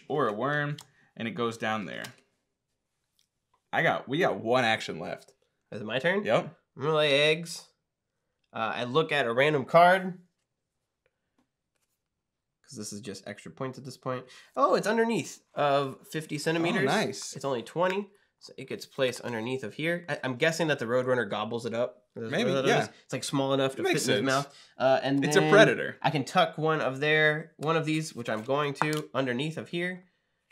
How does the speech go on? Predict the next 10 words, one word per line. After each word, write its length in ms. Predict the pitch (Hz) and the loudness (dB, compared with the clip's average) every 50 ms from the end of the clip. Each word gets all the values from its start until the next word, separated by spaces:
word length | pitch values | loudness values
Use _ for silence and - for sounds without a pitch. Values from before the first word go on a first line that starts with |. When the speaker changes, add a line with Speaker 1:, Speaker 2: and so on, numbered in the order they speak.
| _ _ _ _ _ _ _ _ _ _ _ | _ _ _ _ _ _ _ _ _ _ _
Speaker 2:
And 100 | - 113 | -12 -8
when 120 | 117 117 | -6 -6
I 100 | 110 101 | -6 -6
do, 380 | 101 104 127 139 151 160 165 - - | -6 -6 -6 -4 -4 -4 -4 -6 -6
I 80 | 123 113 | -8 -6
lay 240 | 110 117 131 127 120 | -4 -2 -2 -2 -2
one 280 | 117 135 147 151 131 | -2 0 0 0 0
egg 320 | - 120 147 156 151 - - - | 0 -2 0 0 -2 -4 -2 0
on 200 | 131 160 180 190 | 0 2 2 2
it. 160 | 202 - - | 0 0 -4